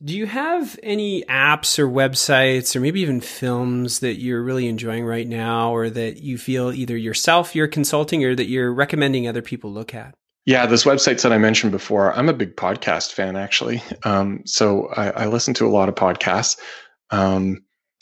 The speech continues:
Speaker 2: I don't know if you want me to name specifics,
Speaker 1: Yeah,
Speaker 2: but,
Speaker 1: what are
Speaker 2: uh,
Speaker 1: some of the podcasts that you're listening to? I'm interested to know on a personal side, like, just what kinda, what kinda thing interests,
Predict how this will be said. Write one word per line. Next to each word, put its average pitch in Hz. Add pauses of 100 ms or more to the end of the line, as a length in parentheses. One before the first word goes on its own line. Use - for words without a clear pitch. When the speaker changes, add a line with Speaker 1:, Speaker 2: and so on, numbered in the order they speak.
(140)
Speaker 2:
I -
don't 101
know 101
if 98
you 127
want 120
me 110
to 107
name 107
specifics, -
Speaker 1:
Yeah, 214
Speaker 2:
but, 156
Speaker 1:
what 175
are 190
Speaker 2:
uh, -
Speaker 1:
some 196
of 190
the 175
podcasts 180
that 151
you're 135
listening 160
to? 135
I'm 120
interested 202
to 156
know 151
on 143
a 123
personal 160
side, 117
like, 117
just -
what 143
kinda, 147
what 139
kinda 220
thing 165
interests, 139